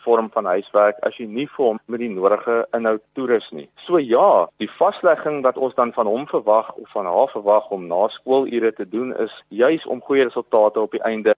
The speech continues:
te bereik. Ons kan nie net staat maak op die klasure wat gegee word volgens my nie. Dis werklik belangrik, net soos wat jy in 'n sport oefen en oefen om 'n vaardigheid te bemeester, net so is hierdie ook 'n vaardigheid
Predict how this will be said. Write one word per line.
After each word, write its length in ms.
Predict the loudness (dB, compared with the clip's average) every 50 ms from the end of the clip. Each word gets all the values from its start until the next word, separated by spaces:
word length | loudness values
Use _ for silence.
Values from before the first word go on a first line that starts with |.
| _ _ -4
te 100 | -2 0
bereik. 420 | 2 2 2 2 2 0 -4 -8 -20 _ _
Ons 160 | -4 -4 -2 0
kan 200 | 0 0 0 0
nie 100 | -2 -2
net 220 | -2 -2 -2 -2 _ -12 -20 -20 _ _ _ -20
staat 360 | -6 0 2 2 2 2 2
maak 280 | 0 0 0 0 0 -2
op 120 | -8 -10
die 120 | -10 -10 -10 -6
klasure 680 | -2 0 0 0 0 -4 -12 -10 -8 -4 -2 -2 -2
wat 140 | -2 -2 -4
gegee 440 | -6 -10 -20 -18 -10 -4 -2 -2 -2
word 260 | 0 0 -2 -2 -2 -2
volgens 380 | -4 -4 -4 -4 -6 -10 -12 -10 -4
my 240 | 0 2 2 2
nie. 220 | 0 -4 -8 -10 -12 _ -12
Dis 200 | -12 -12 -12 -4 0
werklik 480 | 2 4 4 2 0 0 -2 -2 -2 0
belangrik, 580 | -2 -2 0 -2 -4 -4 -4 -4 -2 -2 -4 -4 _ -20 -20 _
net 200 | -6 -6 -6 -6
soos 160 | -8 -8 -4 -2
wat 140 | -2 -2 -2
jy 100 | -4 -8
in 80 | -8 -8
'n 40 | -10
sport 420 | -14 -14 _ -2 0 0 0 0 _ -6
oefen 420 | -6 -6 -8 -10 -8 -8 -6 -6
en 120 | -8 -10 -10
oefen 280 | -12 -10 -6 -6 -6
om 100 | -6 -6
'n 60 | -8 -6 0 2
vaardigheid 520 | 4 4 4 2 0 -4 -6 -6 -6 _
te 80 | -10 -10
bemeester, 680 | -10 -12 -12 -8 -8 -8 -8 -8 _ -4 -4 -4 -4 _ _ _
net 260 | -8 -6 -6 -6 -6 _ -10 -6
so 140 | -2 0 0
is 180 | 0 -2 -4
hierdie 280 | -6 -6 -6 -6 -6 -4
ook 160 | -6 -8 -8
'n 120 | -10 -6 -2
vaardigheid 580 | 0 0 0 0 -2 -4 -6 -2 -2 -2 -2